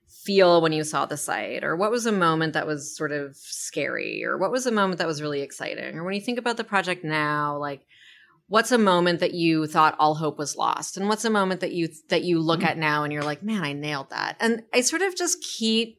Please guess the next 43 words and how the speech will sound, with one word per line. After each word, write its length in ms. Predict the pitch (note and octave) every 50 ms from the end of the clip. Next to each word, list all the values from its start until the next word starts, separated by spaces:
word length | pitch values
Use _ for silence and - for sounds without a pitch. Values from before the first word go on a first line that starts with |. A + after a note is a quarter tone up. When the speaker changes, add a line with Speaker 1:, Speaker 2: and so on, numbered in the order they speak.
| _ - -
Speaker 1:
coming 300 | - G3 F#3 F#3 F3 E3
at 160 | D#3 D#3 D#3
it 140 | D#3+ D#3+ - -
from 160 | F3 E3 D#3
different 320 | C#3+ D3+ D3 - D#3 D3+ -
angles. 460 | C#3+ D3+ D3 D3 E3 F3 F#3 F3 G#3
And 80 | G#3+
eventually 840 | G#3 G3 F3+ F3 E3 F3+ G#3 G#3+ A3+ A3+ A3+ - A#3+ A3+ G#3+ G3 F#3
somebody 520 | F3+ - - D#3 D3+ D3+ D3 C#3+ D3 D3 C#3+
will 160 | C#3+ D3 D3
most 520 | D3 D3+ D3+ D3+ D3+ D3 D3+ D3+ - -
likely 300 | - C3 C3 - D3+ D3
say 180 | C#3+ - - -
something 360 | - - - - - D3 -
useful, 480 | - - - - - - - - - - _
right? 180 | - D3+ D3 C#3 A#2
Speaker 2:
Okay. 100 | - - - - - - - - - -
<laughs> 180 | - G3 - -
Speaker 1:
Um, 440 | G3+ F#3+ F#3+ F#3 F3+ F3+ F3 E3 E3+
but 100 | - A#3 A#3
I 80 | A3+ A3
do 180 | G3+ A#3+ A#3
listen 240 | A#3+ A#3 A#3 B3 B3
to 120 | A3+ A3+
a 20 | A3
lot 280 | G3 F#3 F3 E3+ E3+
of, 140 | F3+ F3+ E3+
like, 240 | F#3 F#3 F3 E3+ -
you 80 | G3+ F#3+
know, 200 | F#3 F3 E3 E3
gray 300 | D3+ - F3 D#3 D#3+ E3
water 300 | D#3+ E3 E3 D#3+ D#3+ E3
irrigation 680 | D#3+ E3+ E3+ E3 D#3+ D3+ D3 D3+ D3 D3+ - D#3+ D#3 D#3
system 840 | D3+ - D#3 D3+ - - D#3+ D3+ D3+ D3 C#3+ D3 D3+ D#3+ D#3 F3 E3+
details. 680 | E3+ D#3+ D#3 - F3+ D#3+ D#3+ D#3 D3+ D#3 D3+ D#3 E3
And 100 | F3 D#3+
I 80 | D#3 D3+
listen 280 | D#3 E3 - - G3 F#3+
to 160 | - - G3
a 60 | F3+
lot 300 | F3 F3 - G3 E3+ D#3+
of, 140 | D#3+ D3+ D3
like, 320 | E3 D#3 D3 D3 D3+ -